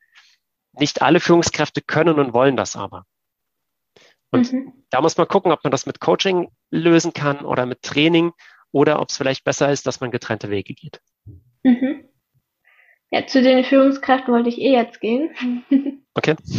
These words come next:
Speaker 2: Und zwar, ähm, genau, eigentlich haben wir die Frage auch noch mal, auch schon beantwortet, aber vielleicht können Sie mir da noch mal eine Zahl geben. Ähm, wie wichtig ist es, ähm, dass das Management beziehungsweise die Führungskraft hinter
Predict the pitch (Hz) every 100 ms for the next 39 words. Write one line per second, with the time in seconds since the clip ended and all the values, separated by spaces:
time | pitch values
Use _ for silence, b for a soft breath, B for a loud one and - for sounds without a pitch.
0 | - 240 240 247 240 - 233 240 233 233
1 | 233 233 233 - _ _ - 233 214 233
2 | 254 254 214 226 247 240 - 214 226 226
3 | - 247 - 233 214 202 233 233 233 240
4 | - 226 220 - 214 214 240 226 226 214
5 | 208 208 214 226 202 - 240 233 226 220
6 | 208 220 _ _ _ _ _ _ 233 226
7 | 226 233 240 269 277 269 240 240 240 254
8 | 247 - _ - 226 220 220 220 - 220
9 | 247 262 247 247 233 208 208 214 226 -
10 | 233 240 240 233 220 220 - 277 233 -
11 | - 196 208 226 214 214 190 190